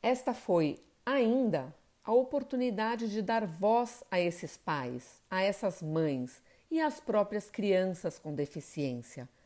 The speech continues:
compartilhando um pouco da realidade do dia a dia deles, dos desafios e direitos que possuem. É muito gratificante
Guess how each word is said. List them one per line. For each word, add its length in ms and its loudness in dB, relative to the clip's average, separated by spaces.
compartilhando 760 0
um 120 -4
pouco 580 2
da 120 2
realidade 840 0
do 160 -2
dia 220 -2
a 40 2
dia 280 0
deles, 640 0
dos 140 0
desafios 1080 2
e 80 0
direitos 640 4
que 100 -6
possuem. 720 -4
É 120 10
muito 420 4
gratificante 1300 2